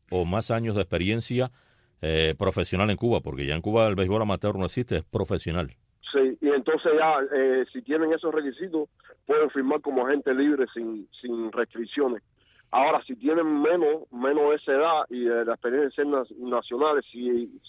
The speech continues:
Speaker 2: si lo que estuve leyendo, si hay algún equipo interesado, eh, en firmar los Estados Unidos,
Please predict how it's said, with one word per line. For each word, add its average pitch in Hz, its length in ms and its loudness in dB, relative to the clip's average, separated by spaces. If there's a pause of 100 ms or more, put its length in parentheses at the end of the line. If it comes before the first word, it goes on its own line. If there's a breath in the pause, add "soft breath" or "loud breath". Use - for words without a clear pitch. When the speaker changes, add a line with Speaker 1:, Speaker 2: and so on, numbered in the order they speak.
(100)
Speaker 2:
si 127 200 -6
lo 120 160 0
que 120 80 0
estuve 139 320 2
leyendo, 147 380 0 (420 soft breath)
si 135 100 0
hay 143 120 4
algún 143 340 2
equipo 143 320 -2
interesado, 127 880 0
eh, 117 300 0
en 110 100 -4
firmar 123 320 0
los 143 140 4
Estados 139 340 -2
Unidos, 147 360 0